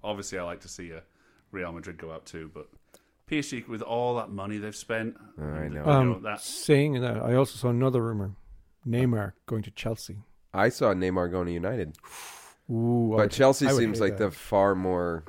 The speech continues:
Speaker 2: <clears throat> I, they, they said that, that there was a breakdown in communication between the offices of Chelsea and P S G during whatever his name was,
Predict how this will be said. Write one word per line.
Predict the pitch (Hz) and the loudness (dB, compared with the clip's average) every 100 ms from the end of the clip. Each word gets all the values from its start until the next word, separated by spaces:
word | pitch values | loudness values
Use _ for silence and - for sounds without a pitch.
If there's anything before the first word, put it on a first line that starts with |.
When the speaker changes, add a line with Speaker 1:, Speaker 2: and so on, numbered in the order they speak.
| - - | -18 -6
Speaker 2:
<clears throat> | 269 135 - _ _ _ _ 113 107 - _ _ _ - - | -4 -4 -8 _ _ _ _ -20 -20 -20 _ _ _ -20 -8
I, | 107 - | -6 -6
they, | 98 113 | -4 -4
they | 110 127 | 2 4
said | 123 139 | 6 6
that, | 127 107 - - | 6 4 4 0
that | 107 87 - _ _ - | 0 0 -8 _ _ -10
there | 110 110 | -4 -2
was | 98 | -2
a | 104 | -2
breakdown | 113 101 110 98 | 0 0 0 0
in | 92 | 0
communication | 104 95 85 - 87 85 87 | -4 -4 -4 -2 -2 -2 -6
between | 82 - 92 | -6 -4 -4
the | 85 | -4
offices | - 87 87 90 87 85 | -4 -4 -4 -8 -10 -10
of | 82 | -12
Chelsea | - 85 78 85 | -6 -6 -6 -8
and | 78 | -8
P | - 90 | -8 -8
S | 80 | -8
G | - 90 | -8 -10
during | 82 85 78 80 82 | -6 -4 -4 -8 -10
whatever | 98 85 76 | -6 -6 -6
his | 76 76 | -8 -8
name | 85 76 | -10 -8
was, | 80 80 - - | -6 -8 -10 -20